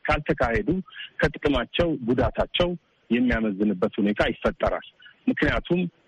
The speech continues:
በተ-፣ ተገቢውን ሂደት ያላለፈ ወይም በተገቢው መርህ ላይ ያልተመሰረተ የሽልማት ፕሮግራም፣ እ፣ ሙያዊነትን፣ እ፣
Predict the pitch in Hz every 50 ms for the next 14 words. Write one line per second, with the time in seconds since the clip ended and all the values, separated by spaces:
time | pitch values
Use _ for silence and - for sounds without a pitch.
0 | _ _ 117 110 135 135 127 123 117 113 110 110 110 - - _ 494 480 190 156
1 | 147 - 175 170 - - - 170 160 185 175 160 170 151 147 139 139 127 120 117
2 | 113 - 151 139 135 123 110 - - 120 123 120 120 117 113 107 107 104 - -
3 | 110 98 92 - _ _ _ _ _ 117 120 123 127 117 127 - - 156 139 143
4 | 139 127 135 127 117 120 127 123 117 113 117 117 107 104 104 - - - 113 113
5 | 113 - 123 117 113 107 - 110 104 107 104 - 156 151 156 - _ _ _ _
6 | - - - - 123 117 117 117 110 101 - _ - - 110 98 107 143 156 170
7 | 175 170 - _ _ _ _ _ - - 110 107 104 104 101 98 98 - - 92
8 | 90 90 - - - - 247 135 127 139 135 127 127 123 123 120 117 113 110 -
9 | - 160 156 135 131 - _ - 107